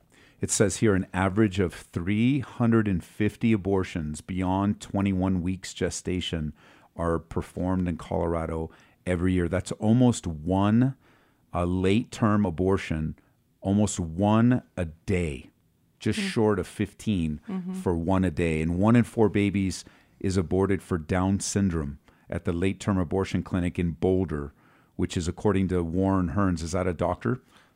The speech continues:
Speaker 2: It
Speaker 1: He
Speaker 2: is.
Speaker 1: Doctor W-, Doctor Hearns' own admission, but less than three percent for fatal fetal abnormalities.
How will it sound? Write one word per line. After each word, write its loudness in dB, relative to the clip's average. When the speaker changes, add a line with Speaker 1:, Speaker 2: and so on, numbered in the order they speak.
Speaker 2:
It -4
Speaker 1:
He 0
Speaker 2:
is. -8
Speaker 1:
Doctor 2
W-, -2
Doctor 2
Hearns' 0
own 6
admission, -2
but -2
less 0
than 0
three 2
percent -2
for -6
fatal 0
fetal -4
abnormalities. -6